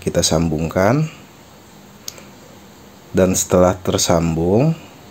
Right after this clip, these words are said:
lalu kita sambungkan lagi keduanya ke device-nya.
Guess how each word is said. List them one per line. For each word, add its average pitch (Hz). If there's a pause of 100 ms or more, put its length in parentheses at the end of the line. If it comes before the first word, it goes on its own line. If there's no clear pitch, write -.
(500)
lalu 98
kita 87
sambungkan 87
lagi 87 (240)
keduanya 87 (880)
ke 95
device-nya. 87